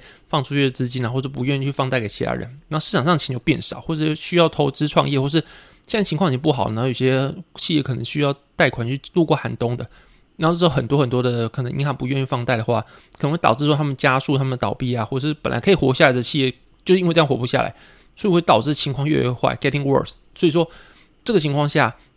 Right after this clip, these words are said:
才会导致说过去的只要你的短天期跟长天期殖利率曲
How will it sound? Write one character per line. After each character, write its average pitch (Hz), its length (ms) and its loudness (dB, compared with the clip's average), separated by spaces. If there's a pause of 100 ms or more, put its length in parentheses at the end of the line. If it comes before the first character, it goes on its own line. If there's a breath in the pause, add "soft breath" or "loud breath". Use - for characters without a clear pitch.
(260)
才 - 140 2
会 165 100 4
导 113 140 6
致 139 160 -2
说 135 260 2 (220)
过 175 160 6
去 139 180 0
的 120 220 0
只 - 100 -4
要 135 100 4
你 139 120 -2
的 123 100 -2
短 120 160 2
天 139 100 -2
期 139 160 -6
跟 131 140 -4
长 123 220 -4
天 139 160 0
期 127 120 -4
殖 120 160 -4
利 127 100 -2
率 131 60 0
曲 127 240 -6